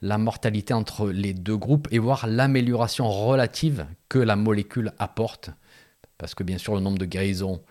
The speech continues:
spontanées était les mêmes dans les deux groupes, donc on a pu l'éliminer. Ainsi naissait l'étude contrôlée. Vous voyez l'avantage ? Si on veut calculer le résultat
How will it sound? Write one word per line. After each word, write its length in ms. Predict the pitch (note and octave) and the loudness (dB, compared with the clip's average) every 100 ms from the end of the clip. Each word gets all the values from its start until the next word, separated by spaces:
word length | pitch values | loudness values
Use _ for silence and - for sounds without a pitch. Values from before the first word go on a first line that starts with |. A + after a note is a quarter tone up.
| _ | _
spontanées 520 | - - F#2+ F2+ F#2+ | -20 -6 -4 0 0
était 180 | G2 F#2 | 0 -2
les 80 | F2+ | -2
mêmes 200 | G2 G2+ | 0 -2
dans 80 | E2+ | -2
les 120 | F2+ | -4
deux 100 | E2 | -4
groupes, 260 | D#2 A#2 - | -6 -8 -6
donc 160 | F2 - | -10 -8
on 80 | F#2 | -10
a 60 | |
pu 220 | - C3 - _ _ _ _ | -4 -4 -4 _ _ _ _
l'éliminer. 560 | G#2 A2+ G#2+ G#2+ C#3 D#3+ - - _ | 0 2 4 4 4 2 -4 -20 _
Ainsi 420 | C3 C3 - E3 | 2 4 2 4
naissait 480 | E3 B2+ B2+ - C#3+ | 4 4 2 4 4
l'étude 440 | B2 G#2 - A2+ - _ _ _ | 4 2 -2 -4 -6 _ _ _
contrôlée. 480 | - G#2 F#2 E2 D#2 - _ - | -2 -2 0 -6 -8 -14 _ -8
Vous 60 | |
voyez 340 | F2 G2 B2 C#3+ - | 0 2 2 0 -4
l'avantage ? 640 | F#2+ G#2 G2+ A#2 A2+ - - - - - - - - - _ _ _ _ _ | -2 0 0 0 -2 -6 -10 -8 -10 -12 -14 -16 -18 -20 _ _ _ _ _
Si 200 | - F3 | 4 8
on 80 | E3+ | 8
veut 120 | E3+ | 8
calculer 400 | D#3 D3 E3 E3 | 6 6 6 8
le 60 | |
résultat 520 | C3+ B2 B2 D3+ - | 8 6 4 2 0